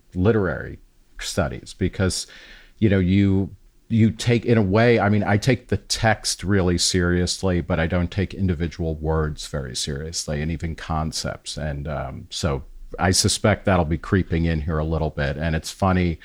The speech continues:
um, you know, when I read works by philosophers or historians, and I'm like, "God, how, how do these people function?" Because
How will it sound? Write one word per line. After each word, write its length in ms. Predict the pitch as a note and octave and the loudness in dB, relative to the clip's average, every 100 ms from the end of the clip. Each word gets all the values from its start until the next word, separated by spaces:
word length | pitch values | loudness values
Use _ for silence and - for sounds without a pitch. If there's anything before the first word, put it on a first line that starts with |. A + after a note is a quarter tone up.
| - - - - - - | -18 -18 -18 -18 -12 0
um, 400 | F#2+ E2+ E2 F#2 | 4 4 4 4
you 80 | G2+ | 4
know, 60 | |
when 160 | F#2+ F#2 | 4 4
I 100 | G2 | 4
read 580 | F2 F#2+ G2+ G2 F2 F#2 | 4 4 4 4 2 2
works 300 | G2 G2 - | 2 2 0
by 160 | F#2 | -2
philosophers 880 | - F2+ F#2 F#2+ - F#2+ - E2+ D#2 | 0 0 2 2 2 -2 -2 -2 -2
or 80 | D#2+ | -4
historians, 1000 | F2+ D#2+ - G2 F#2+ F#2 E2 C#2 B1 - | -4 -4 0 0 2 2 0 -2 -6 -6
and 120 | F2 | -4
I'm 160 | D#2+ D#2 | -2 -2
like, 200 | F2 - | -4 -4
"God, 260 | F2+ A2 | -4 -4
how, 440 | D#2 G#2 A2 F#2 F#2 | -2 -2 -2 -4 -6
how 180 | - A#2+ | -2 0
do 80 | C#3 | 2
these 200 | G#2+ - | 0 -2
people 300 | G#2 - D#2 | -4 -4 -8
function?" 760 | - - A#2+ C#3+ - C#2 C#2 - _ _ _ _ | -8 0 0 0 -2 -4 -6 -16 _ _ _ _
Because 600 | G#2+ G2 - G#2 G2 - | 0 0 2 2 4 0